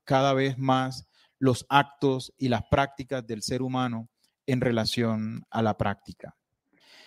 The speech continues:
La humanización está radicada en cuanto a la práctica que tiene el, el ser humano con la máquina.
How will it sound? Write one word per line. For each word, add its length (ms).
La 60
humanización 1040
está 680
radicada 840
en 160
cuanto 320
a 20
la 140
práctica 520
que 120
tiene 420
el, 180
el 140
ser 200
humano 560
con 160
la 80
máquina. 480